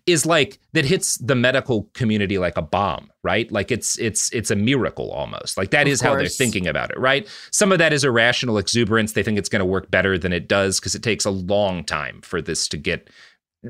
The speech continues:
Speaker 1: more effective. But, like, th-, there is this,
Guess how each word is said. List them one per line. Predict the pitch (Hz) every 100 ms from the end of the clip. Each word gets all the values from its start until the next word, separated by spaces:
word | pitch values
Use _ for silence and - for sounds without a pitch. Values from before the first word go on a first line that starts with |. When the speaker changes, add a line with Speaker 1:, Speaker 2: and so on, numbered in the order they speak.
| 101
Speaker 1:
more | 117 120 104
effective. | 92 - 139 - 87 78 -
But, | 92
like, | 101 92 - - - -
th-, | 120 104 -
there | 131 135
is | 143 147 107
this, | 131